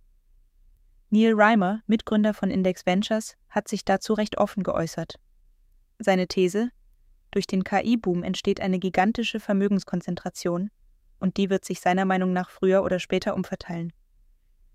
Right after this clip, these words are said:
Entweder freiwillig, durch Philanthropie, oder erzwungen, durch Politik und Steuern. Er zieht dabei Parallelen zum sogenannten Gilded Age,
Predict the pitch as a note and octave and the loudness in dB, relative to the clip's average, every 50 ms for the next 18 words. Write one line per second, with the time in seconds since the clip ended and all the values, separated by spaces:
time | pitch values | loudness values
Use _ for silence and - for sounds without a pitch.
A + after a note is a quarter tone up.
0 | _ _ _ _ - - G3 F#3 - F3+ F3 F3 F3 - - F3 F3+ F#3 G3 G3+ | _ _ _ _ -6 -2 -2 -2 0 0 0 0 -2 0 0 0 2 2 2 0
1 | G#3+ A#3 - - - _ _ _ - F#3+ F#3 - - F#3+ F#3 F3+ F3+ - - F3+ | 0 0 -2 -6 -14 _ _ _ -8 -8 -6 -4 -2 0 2 2 0 -2 -4 -8
2 | - - - F#3+ G#3 A3+ - _ _ _ _ _ _ _ _ _ _ _ _ - | -8 -4 -2 -2 -2 -2 -4 _ _ _ _ _ _ _ _ _ _ _ _ 0
3 | G#3+ G#3 G#3 - G3+ - - - G#3+ G3+ F3+ D#3+ E3+ E3+ _ _ _ _ _ _ | 2 2 4 2 0 -4 -4 -2 0 0 0 0 -2 -6 _ _ _ _ _ _
4 | _ _ _ _ - G3 F#3 - - - G3 G3 - - A3+ - - - G#3 - | _ _ _ _ -4 -4 -4 -4 0 0 0 0 0 -2 -6 -4 -2 -2 -2 -2
5 | - G3 F3 E3+ D#3+ E3 E3+ E3+ _ _ _ _ _ _ _ _ _ _ _ _ | 0 0 0 0 0 -4 -8 -10 _ _ _ _ _ _ _ _ _ _ _ _
6 | _ _ _ _ _ _ _ _ _ _ _ _ _ _ _ _ - - G#3 - | _ _ _ _ _ _ _ _ _ _ _ _ _ _ _ _ -6 -4 -4 -2
7 | - B3 A#3 - G#3+ G#3 G3 G3+ G3 - G#3 F#3+ F#3+ F#3+ F#3 F#3 F#3+ G3+ A3 G#3+ | 0 -2 0 2 4 4 6 4 4 4 0 0 2 4 4 4 4 4 2 2
8 | - G3+ F#3+ G3+ G3 G3 G3+ G3 G3 G3 - G#3 G3 F#3+ - G#3 A3 A#3 A3 G3+ | 2 0 2 2 2 2 2 0 0 0 0 0 0 2 4 4 4 6 4 2
9 | - - - F3 E3+ E3+ - - - | 0 -2 -4 -4 -4 -6 -8 -12 -12